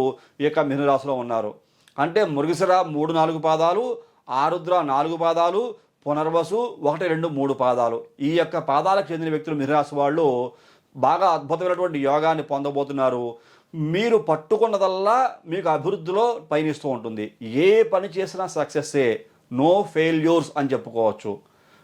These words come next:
కాబట్టి నూటికి నూరు శాతం ఉద్యోగాన్ని పొందగలిగేటువంటి వ్యక్తులలో ఈ యొక్క మిథున రాశికి చెందిన వ్యక్తులు ఉన్నారు అని మనం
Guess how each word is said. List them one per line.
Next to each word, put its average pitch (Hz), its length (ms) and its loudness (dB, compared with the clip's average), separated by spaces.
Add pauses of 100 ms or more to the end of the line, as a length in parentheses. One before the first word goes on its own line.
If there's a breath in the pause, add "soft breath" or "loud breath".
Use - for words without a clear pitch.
(120)
కాబట్టి 208 400 2 (220)
నూటికి 208 480 2
నూరు 190 240 -4
శాతం 185 260 -2 (180)
ఉద్యోగాన్ని 175 520 0 (100)
పొందగలిగేటువంటి 160 920 0 (100)
వ్యక్తులలో 175 480 2 (540 soft breath)
ఈ 143 100 -2
యొక్క 156 160 -2 (120)
మిథున 127 300 0
రాశికి 165 360 0
చెందిన 156 280 -4
వ్యక్తులు 139 280 -2 (100)
ఉన్నారు 143 320 2
అని 139 120 -4
మనం 151 160 2